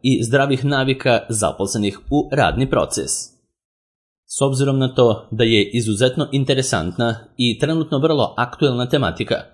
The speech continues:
kojom se specijalizovani seminar Saznajte kako da implementirate promovisanje zdravlja i zdravih navika zaposlenih u radni proces bavi. To je nastava osmišljena primarno da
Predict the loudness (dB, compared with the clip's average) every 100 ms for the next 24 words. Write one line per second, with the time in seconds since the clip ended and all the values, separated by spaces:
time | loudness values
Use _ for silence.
0 | -4 0 2 0 0 0 -2 -4 -4 -2
1 | -2 0 0 0 -2 -2 0 0 0 -4
2 | _ -12 -2 0 0 0 -2 -2 -4 -2
3 | 0 0 0 0 0 0 0 0 0 -2
4 | -2 -4 -4 -2 -2 -2 -2 0 0 2
5 | 0 -2 _ -2 0 0 0 0 0 0
6 | 0 2 0 -2 -2 0 0 0 -4 0
7 | -2 0 0 2 4 2 2 -4 0 0
8 | 0 -2 2 2 0 -8 _ _ 0 2
9 | 4 2 0 0 0 0 0 -2 -2 0
10 | -2 -2 -2 0 0 0 -2 -2 0 0